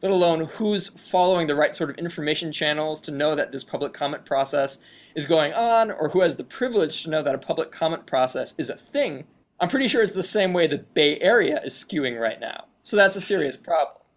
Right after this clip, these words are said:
It's maybe not as serious for something like open source as it would be for, say, immigration policy, but if government is going to scale this approach,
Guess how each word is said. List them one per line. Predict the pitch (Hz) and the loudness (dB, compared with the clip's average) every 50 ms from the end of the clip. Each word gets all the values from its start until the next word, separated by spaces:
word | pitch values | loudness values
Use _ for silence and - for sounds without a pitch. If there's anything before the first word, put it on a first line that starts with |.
| _ _ _ _ _ _ _ | _ _ _ _ _ _ _
It's | - 165 196 | -6 0 2
maybe | 233 254 262 269 | 4 4 4 4
not | 240 226 220 208 | 4 4 6 6
as | 196 190 - | 4 4 2
serious | - 226 208 196 190 - | 2 2 4 4 4 2
for | - 180 | -2 -6
something | - 208 175 165 160 | -4 -4 -2 -2 -2
like | 147 135 - - | -2 -2 -2 -2
open | 170 160 - 160 139 | -4 -2 -2 -4 -6
source | 135 - - 240 240 220 - | -4 0 2 4 4 4 2
as | - 160 139 | -2 -4 -2
it | 151 160 | -2 0
would | 165 165 143 | 0 0 0
be | 151 156 151 | 0 -2 -2
for, | - - | -2 -6
say, | 151 - 165 151 139 - | -8 -4 -2 -2 -2 -2
immigration | 156 139 131 110 139 175 220 226 - 151 127 | -4 -6 -4 -4 -4 -2 -2 -4 -4 -6 -6
policy, | - 127 127 127 123 - 127 120 120 - _ _ _ _ _ _ - | -6 -4 -4 -4 -4 -6 -8 -8 -8 -10 _ _ _ _ _ _ -6
but | 160 180 | -4 -4
if | - - | 0 2
government | - 190 185 190 202 202 190 | 4 4 4 4 2 -2 -2
is | 165 | -2
going | 160 170 156 | -2 -2 -2
to | 143 131 | -2 -4
scale | - - - 208 247 277 | -6 -4 0 0 2 2
this | 262 220 - | 2 0 -4
approach, | - - - - 117 110 113 113 - | -6 -6 -4 -4 -4 -4 -4 -6 -12